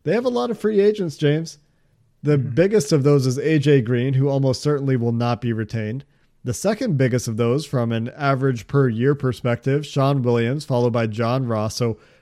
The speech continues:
Speaker 1: all of those guys expected not to return. So that is already accounted for in their cap space,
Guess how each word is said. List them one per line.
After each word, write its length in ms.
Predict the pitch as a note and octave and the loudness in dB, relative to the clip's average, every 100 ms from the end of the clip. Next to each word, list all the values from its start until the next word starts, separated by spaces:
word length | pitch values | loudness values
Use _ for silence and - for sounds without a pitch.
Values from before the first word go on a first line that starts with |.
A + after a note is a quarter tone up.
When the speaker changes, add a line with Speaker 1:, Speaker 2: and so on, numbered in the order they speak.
| _ | _
Speaker 1:
all 260 | - F3+ A#3+ | -2 0 2
of 100 | D#3 | 2
those 240 | C#3+ E3+ | 2 2
guys 280 | C#3+ B2 A#2 | 2 0 0
expected 720 | A#2 - C#3+ C#3 C3 G#2+ A2 | -4 0 0 0 -2 -4 -6
not 300 | A2+ B2+ C3+ | -2 0 -2
to 100 | - | -4
return. 480 | C3+ C3 B2 G#2 A2+ _ _ _ | -4 -4 -6 -8 -12 _ _ _
So 160 | - C3+ | -4 0
that 260 | C3+ D3 | 2 2
is 400 | A2 D3 C#3 B2 - _ _ _ _ _ _ - | 2 4 4 2 -6 _ _ _ _ _ _ 0
already 280 | F#3 G#3+ | 2 4
accounted 480 | F3+ - D3+ D#3+ D3 | 2 2 0 2 0
for 360 | C#3 A#2+ B2 C#3+ _ _ _ _ _ _ _ _ | -2 -4 -4 -8 _ _ _ _ _ _ _ _
in 100 | D3+ | -2
their 160 | C#3 C3+ | 2 2
cap 320 | - C3+ C3 | 0 0 -2
space, 600 | - - D#3 B2 A#2+ - | -6 -2 0 0 -2 -10